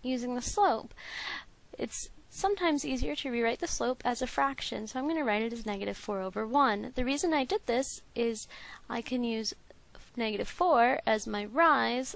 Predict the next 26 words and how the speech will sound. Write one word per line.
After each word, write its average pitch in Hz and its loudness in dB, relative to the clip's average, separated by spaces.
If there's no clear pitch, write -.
and 269 0
one 208 -2
as 208 -2
my 202 -4
run. 247 0
Okay, - -10
so 262 4
with 269 4
a 254 6
negative 277 2
rise, 226 4
that 247 -4
means 214 -6
go 233 -2
down 240 0
four, 196 -4
so 202 -6
one, 202 -4
two, 214 -6
three, 214 -6
four, - -4
and 226 -4
a 214 -2
run 202 -2
of 240 -6
one 202 -4